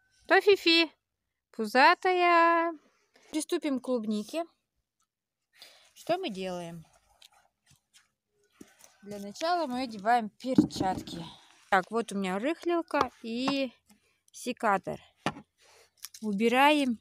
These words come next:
вообще все старые листья. Желательно их обрывать вот так вот, вместе вот с этим основанием. Если это основание останется, оно будет загнивать.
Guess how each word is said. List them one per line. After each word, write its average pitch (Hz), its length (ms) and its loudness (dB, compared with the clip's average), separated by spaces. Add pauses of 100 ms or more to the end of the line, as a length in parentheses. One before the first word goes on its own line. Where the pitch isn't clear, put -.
вообще 220 640 -4
все 220 560 0
старые 214 640 0
листья. 208 720 -6 (1200)
Желательно 220 720 2
их 202 200 -4
обрывать 202 720 -2 (160)
вот 202 300 -10
так 175 320 -4
вот, - 320 -12
вместе 220 720 -4 (560)
вот 190 180 -10
с - 260 -10
этим 214 540 -4 (640)
основанием. 190 760 -4 (800)
Если 240 380 6
это 233 180 2
основание 220 600 2
останется, 240 720 -2
оно 202 360 0
будет 208 380 -4
загнивать. 185 960 -4